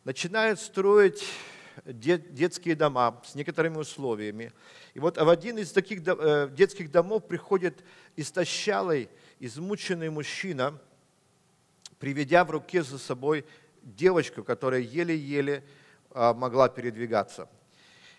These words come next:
И он говорит: «Вы примете мою, э, э, ребёнка к себе?» И, э, комендант,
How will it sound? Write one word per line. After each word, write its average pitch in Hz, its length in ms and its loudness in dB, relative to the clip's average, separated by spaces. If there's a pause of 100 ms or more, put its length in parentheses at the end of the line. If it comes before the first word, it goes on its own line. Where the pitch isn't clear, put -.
(140)
И 180 260 -4
он 202 140 4
говорит: 180 420 0
«Вы 190 120 4
примете 233 520 -6
мою, 180 380 0
э, 143 800 0
э, 160 100 -2
ребёнка 160 500 2
к - 60 -10
себе?» 135 520 -2 (580)
И, 151 400 2
э, 127 160 0
комендант, 160 720 0